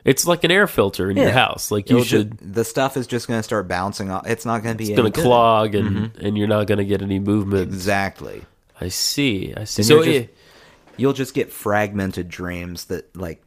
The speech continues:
Speaker 2: somehow break through a little bit.
Speaker 1: Ah.
Speaker 2: That's no good.
Speaker 1: Is that why I don't? 'Cause I've had the same dream catcher since high school.
Speaker 2: Mm-hmm.
Speaker 1: It's been shaken around a few times, you know.
Speaker 2: That's what's wrong with you.
Speaker 1: That's why I only remember little snatches
Speaker 2: Yeah.
Speaker 1: of my dreams.
Speaker 2: Yeah.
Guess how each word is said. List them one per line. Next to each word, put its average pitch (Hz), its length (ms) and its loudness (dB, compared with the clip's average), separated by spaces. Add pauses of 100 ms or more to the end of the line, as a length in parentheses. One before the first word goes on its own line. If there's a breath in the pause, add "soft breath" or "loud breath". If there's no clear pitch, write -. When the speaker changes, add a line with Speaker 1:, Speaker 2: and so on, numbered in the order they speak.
(120)
Speaker 2:
somehow 107 420 -4
break 90 440 -4
through 101 400 -4
a - 20 0
little 92 340 -2
bit. 131 440 -2
Speaker 1:
Ah. 117 640 2
Speaker 2:
That's - 160 -18
no 80 120 -10
good. - 220 -16
Speaker 1:
Is 165 140 2
that 294 240 2
why 320 180 6
I 254 140 4
don't? 226 400 2
'Cause 156 180 -2
I've 254 140 2
had 196 100 2
the 151 80 -2
same 160 340 0
dream 160 260 -2
catcher 110 280 -2
since 92 260 -4
high 160 180 0
school. - 420 -8
Speaker 2:
Mm-hmm. 101 180 -2 (360 loud breath)
Speaker 1:
It's - 100 -20
been 202 140 -2
shaken 110 360 2
around 139 320 2
a 120 60 -2
few 95 200 -2
times, 90 600 -2
you 131 100 0
know. 98 140 -4
Speaker 2:
That's 95 260 -2 (240)
what's 92 260 -6
wrong 120 200 -2
with - 180 -12
you. - 140 -12 (280)
Speaker 1:
That's 113 120 -2
why 135 180 2
I - 20 4
only 117 240 4
remember 110 320 2
little 107 160 2
snatches 131 520 0
Speaker 2:
Yeah. 143 40 0
Speaker 1:
of 143 40 0
my 139 100 2
dreams. 135 600 -4
Speaker 2:
Yeah. 110 80 -14